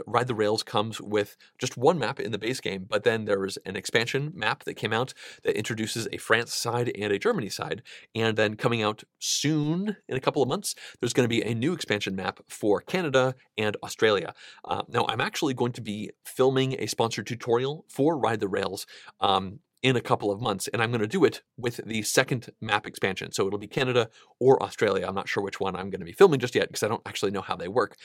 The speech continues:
Um, but I'm pretty excited to do that, to, to show how these different maps are going to work. Uh, from what I can tell, each map subtly tweaks the gameplay, m-, keeps the, uh, core idea,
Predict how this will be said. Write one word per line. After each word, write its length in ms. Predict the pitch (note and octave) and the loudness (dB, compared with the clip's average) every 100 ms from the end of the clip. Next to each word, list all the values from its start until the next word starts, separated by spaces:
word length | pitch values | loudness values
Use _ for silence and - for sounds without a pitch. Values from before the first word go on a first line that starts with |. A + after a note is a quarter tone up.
| - - - | -18 -16 -2
Um, 240 | G2 F#2+ | 0 0
but 260 | G#2+ A#2 - - | 2 2 2 -2
I'm 100 | B2 | 0
pretty 160 | G#3+ | 0
excited 360 | B3+ A#3+ F#3+ G#2 | 4 4 4 -2
to 100 | A2+ | -2
do 140 | C3+ | 0
that, 200 | B2+ A2 | 0 -2
to, 100 | - | -6
to 140 | A2 - | -6 -4
show 420 | - C3+ A2 A#2+ - - | 0 2 2 0 -4 -18
how 200 | - A#2+ | -4 -2
these 160 | B2 B2 | 0 0
different 280 | A#2+ - G2 | -2 -2 0
maps 260 | G2+ - - | 0 0 -4
are 80 | G2+ | 0
going 200 | G2+ G2 | 0 -2
to 100 | - | -4
work. 280 | F#2 C3+ - - - - | 0 0 -2 -20 -20 -4
Uh, 140 | F#2 - | -2 0
from 140 | - | 2
what 120 | F3 A3+ | 4 4
I 40 | |
can 120 | E3+ | 2
tell, 380 | B2+ C3 B2+ A#2+ | 4 6 6 4
each 240 | - C#3 - | -6 -6 2
map 260 | G#2+ A#2 - _ _ - | 2 2 -6 _ _ -6
subtly 400 | - C3 C#3 C#3 | 4 6 6 0
tweaks 400 | - C#3+ D#3 - | -2 -4 -4 -10
the 120 | - - | -10 -2
gameplay, 600 | A#2 B2+ A#2 B2 C#3 - | 0 0 0 2 2 -4
m-, 400 | - A2 - - | -8 -12 -12 -14
keeps 300 | - G#3 - - - _ | -2 -2 -2 -8 -20 _
the, 180 | C3 A#2 | 0 4
uh, 100 | G2+ | 2
core 340 | - E3+ E3+ | 2 6 8
idea, 460 | A2 A#2+ A#2 A#2 G#2+ | 8 4 6 4 4